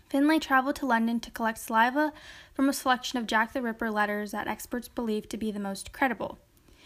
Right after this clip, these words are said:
He then extracted D N A from the samples and used cutting-edge technology to create a partial profile. While the fi-, findings were far from conclusive,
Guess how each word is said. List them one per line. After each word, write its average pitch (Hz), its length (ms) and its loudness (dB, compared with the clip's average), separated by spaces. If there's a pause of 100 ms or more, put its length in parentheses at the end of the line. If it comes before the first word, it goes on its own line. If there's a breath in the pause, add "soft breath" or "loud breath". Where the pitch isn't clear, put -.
(200 loud breath)
He 269 100 4
then 262 180 6
extracted 247 500 -2
D 240 120 0
N 240 80 2
A 240 100 2
from 226 180 -2
the 214 60 -2
samples 202 580 -2
and 208 220 -4
used 202 240 -8
cutting-edge 247 640 2
technology 233 600 0
to - 140 -10
create 226 280 -6
a - 40 -8
partial 247 420 -8
profile. - 640 -4 (720 soft breath)
While 247 100 4
the 269 80 6
fi-, 285 320 4 (100)
findings 302 360 4
were 269 100 0
far 240 260 2
from 269 220 0
conclusive, 226 680 -4